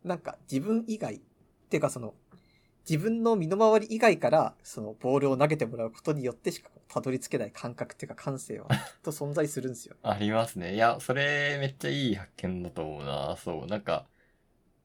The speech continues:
Speaker 2: なんだろう、た-、こんか-、観光地行って、観光地の場所のウィキペディアとか読ん-、よ-、読んだりするんですけど、
Speaker 1: うん。
Speaker 2: それってもう、何？知らない情報出てくるの、当たら-、当たり前の心意気でこう読むわけじゃないですか。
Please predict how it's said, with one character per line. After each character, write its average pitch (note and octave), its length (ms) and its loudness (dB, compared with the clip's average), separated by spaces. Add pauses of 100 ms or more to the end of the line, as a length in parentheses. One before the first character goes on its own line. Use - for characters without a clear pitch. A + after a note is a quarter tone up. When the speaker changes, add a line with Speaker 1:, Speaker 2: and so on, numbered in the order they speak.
(120)
Speaker 2:
な G2+ 180 4
ん G2 80 0
だ F2 80 0
ろ E2 100 -4
う、 - 40 -8
た-、 - 100 -6
こ D#3 140 0
ん E3 80 -4
か-、 F#3+ 200 -2
観 E3+ 180 2
光 F3 220 4
地 A#2 100 -2
行 E2+ 100 -2
っ - 20 -16
て、 D#2 360 -2 (160)
観 D3 160 2
光 D3 300 2
地 A#2 460 0
の G2 120 2
場 - 120 2
所 A#2+ 120 0
の B2 140 6
ウ - 40 4
ィ G#2+ 80 4
キ - 100 -12
ペ C#3+ 120 2
デ A2 100 2
ィ F2 40 2
ア E2+ 40 -2
と - 100 -12
か D2+ 140 0
読 G#2+ 200 2
ん-、 G#2+ 220 -4
よ-、 A2+ 140 2
読 A2+ 180 0
ん A2 60 0
だ F2 80 -2
り F2+ 80 -6
す F2+ 80 -6
る F2+ 120 -2
ん E2 40 -6
で D#2+ 40 -12
す - 60 -16
け - 80 -12
ど、 D#2 240 -8 (260)
Speaker 1:
う D#3 60 -2
ん。 B2 160 -2
Speaker 2:
そ - 80 -2
れ D#3 60 0
っ - 20 -6
て D3+ 140 -2
も C#3 440 0
う、 - 40 -4
何？ F2+ 340 -2
知 - 140 -6
ら C#3+ 100 6
な D#3+ 100 4
い D#3 60 0
情 D3+ 140 2
報 C#3+ 140 0
出 C#3+ 120 0
て D3+ 120 2
く G#2+ 100 0
る F#2+ 80 0
の、 - 120 -6
当 G#2 100 4
た C3 100 6
ら-、 C#3+ 220 8
当 A2+ 100 0
た C3+ 100 0
り C#3 100 0
前 C#3 200 4
の C3 80 2
心 C3+ 360 2
意 B2 120 2
気 C3 100 -2
で B2 160 4
こ A#2+ 160 2
う A#2 80 2
読 A#2+ 160 4
む E2 160 -2
わ E2+ 60 -2
け - 100 -14
じ E2 60 -8
ゃ - 20 -6
な C2+ 60 -6
い C2 40 -8
で - 40 -10
す - 60 -18
か。 - 140 -12